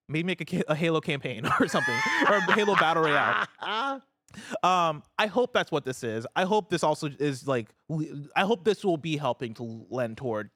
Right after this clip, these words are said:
Speaker 1: people getting more jobs in the industry too.
Speaker 2: This acquisition is a big deal, Bless. We've talked about it for years now,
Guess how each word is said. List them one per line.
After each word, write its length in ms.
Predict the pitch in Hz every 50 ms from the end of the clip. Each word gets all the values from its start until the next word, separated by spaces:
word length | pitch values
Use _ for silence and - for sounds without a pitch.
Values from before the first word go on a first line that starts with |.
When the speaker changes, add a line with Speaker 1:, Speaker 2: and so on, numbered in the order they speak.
| _
Speaker 1:
people 220 | - 143 - 120 120
getting 280 | 117 123 110 113 110
more 160 | 113 107 107
jobs 320 | 110 - 110 98 92 - -
in 40 | 110
the 40 | 104
industry 260 | 101 107 - - 107
too. 220 | 110 - 110 104 107 147
Speaker 2:
This 260 | 160 196 214 - 220
acquisition 560 | 196 190 180 202 175 151 160 143 - 151 147
is 100 | 139 110
a 60 | 135
big 220 | 120 123 135 120 98
deal, 180 | 110 104 95 90
Bless. 300 | 78 101 98 95 - -
We've 120 | 131 117
talked 240 | - 151 143 131 123
about 200 | 135 143 127 131
it 100 | 127 -
for 100 | - 147
years 380 | 143 139 135 131 120 110 -
now, 240 | 117 117 107 110 120